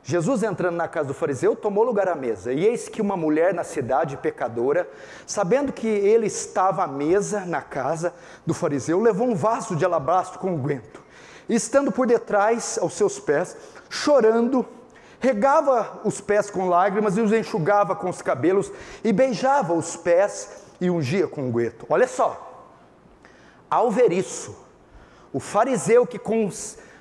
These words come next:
convidara Jesus disse consigo mesmo. O que que é disse consigo mesmo? Aqui, ó,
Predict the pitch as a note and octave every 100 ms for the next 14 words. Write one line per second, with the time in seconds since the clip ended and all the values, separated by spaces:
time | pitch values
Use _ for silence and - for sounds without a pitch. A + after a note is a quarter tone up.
0 | - G3 F3+ F#3+ D#3+ G#3+ F#3+ E3+ C3+ A3
1 | B3+ - - - - B2+ A3 D4+ A#3 -
2 | C4+ - A3+ A#3+ - - A#3 G3 G#3 F3
3 | D#3+ C3+ D3 D3+ F#3 G3 D3+ E3+ - D#3+
4 | - D#3 E3+ B3 B3 - - - - -
5 | - - _ _ _ _ _ _ _ -
6 | - _ - - - - - - F3 D#3+